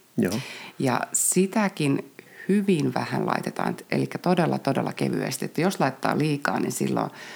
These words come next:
Speaker 2: silloin se tekee päinvastaisen vaikutuksen. Elikkä tässäkin se piheys on sitten sitä valttia.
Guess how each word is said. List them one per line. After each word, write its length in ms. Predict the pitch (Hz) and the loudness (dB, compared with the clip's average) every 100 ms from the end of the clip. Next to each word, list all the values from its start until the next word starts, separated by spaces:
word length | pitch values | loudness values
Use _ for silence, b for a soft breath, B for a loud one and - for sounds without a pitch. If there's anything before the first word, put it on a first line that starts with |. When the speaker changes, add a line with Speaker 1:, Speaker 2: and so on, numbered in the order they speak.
| B | B
Speaker 2:
silloin 440 | - 143 123 113 - - _ _ _ - _ | -2 2 2 2 -2 -8 _ _ _ -20 _
se 140 | - 123 | -6 -2
tekee 240 | 135 127 | 0 0
päinvastaisen 760 | 123 131 123 117 107 - - - | 2 2 4 2 0 -2 -4 -2
vaikutuksen. 580 | - - - - - - | -4 -4 -6 -6 -4 -4
Elikkä 220 | - - | -4 -4
tässäkin 440 | - 135 - 143 120 | -2 0 0 -2 -4
se 140 | 123 - | -6 -4
piheys 580 | 127 127 120 - - - | -2 0 0 -2 -4 -6
on 160 | - - | -6 -4
sitten 360 | - - - - | -6 -8 -8 -6
sitä 260 | - - | -4 -2
valttia. 600 | 131 135 151 - 226 254 | 2 2 0 -4 0 0